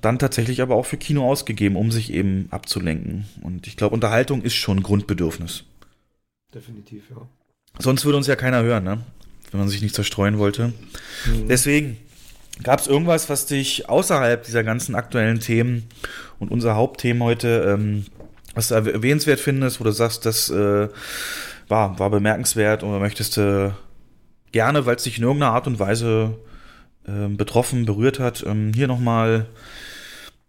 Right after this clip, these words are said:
Speaker 1: ähm, preisgeben?
Speaker 2: Äh, pf, so in dem Sinne eigentlich nicht. Was, was ich tatsächlich jetzt gemacht habe, jetzt was mich für verrückt halten, ähm, ich hab die Modellbahnanlage, die ich gebaut hab, die hab ich verkauft.
Speaker 1: Nein, hast du nicht.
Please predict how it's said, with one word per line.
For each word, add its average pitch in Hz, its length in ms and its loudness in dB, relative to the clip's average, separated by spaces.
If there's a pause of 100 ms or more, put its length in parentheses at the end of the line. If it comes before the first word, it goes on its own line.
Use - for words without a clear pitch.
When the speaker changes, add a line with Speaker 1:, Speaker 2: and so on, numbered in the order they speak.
(160)
Speaker 1:
ähm, 107 320 0
preisgeben? 139 400 0 (1200)
Speaker 2:
Äh, 139 260 4
pf, - 280 -8 (1000)
so 170 300 2
in 139 180 0
dem 160 200 4
Sinne 160 220 2
eigentlich 151 280 0
nicht. 220 200 2
Was, 147 200 2
was 185 200 2
ich 160 140 -4
tatsächlich 160 360 2
jetzt 160 220 2
gemacht 139 340 0
habe, 139 220 4
jetzt 131 120 0
was 139 160 -4
mich 143 160 0
für - 140 -6
verrückt 156 320 0
halten, 131 340 0 (800)
ähm, 131 680 2
ich 123 100 -2
hab 147 120 2
die 147 100 0
Modellbahnanlage, 139 880 2
die 127 100 -6
ich 123 100 -6
gebaut 127 320 0
hab, 170 140 -4
die 151 80 2
hab 139 60 2
ich - 80 -8
verkauft. - 580 -2 (140)
Speaker 1:
Nein, 85 280 0
hast 95 200 -4
du 92 40 -2
nicht. 98 220 -6